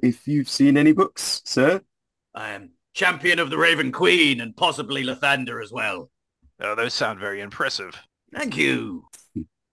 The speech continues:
Speaker 2: See, he gets it, Rahadin.
Speaker 3: Did you make them up?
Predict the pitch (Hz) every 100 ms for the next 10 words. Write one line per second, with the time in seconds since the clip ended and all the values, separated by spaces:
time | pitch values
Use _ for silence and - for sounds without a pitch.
0 | _ - 156 254 285 - 151 131 156 117
1 | - 135 127 143 208 233 - - - _
2 | - - - 120 113 135 117 104 139